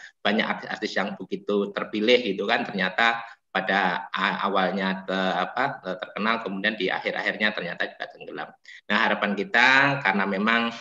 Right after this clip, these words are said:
tugas dosen, tugas guru, yaitu juga harus punya P T K, kalau tugas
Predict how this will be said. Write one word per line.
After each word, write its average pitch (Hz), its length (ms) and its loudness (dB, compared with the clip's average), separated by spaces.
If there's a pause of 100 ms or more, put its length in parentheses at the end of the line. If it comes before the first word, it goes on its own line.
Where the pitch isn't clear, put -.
(400)
tugas 104 320 -2
dosen, 127 960 4
tugas - 320 -4
guru, 131 720 0
yaitu 92 240 -2
juga 95 240 0
harus 98 240 -4
punya 98 160 -2
P 98 160 -2
T 113 240 -4
K, 120 400 4
kalau 98 160 0
tugas 98 400 -2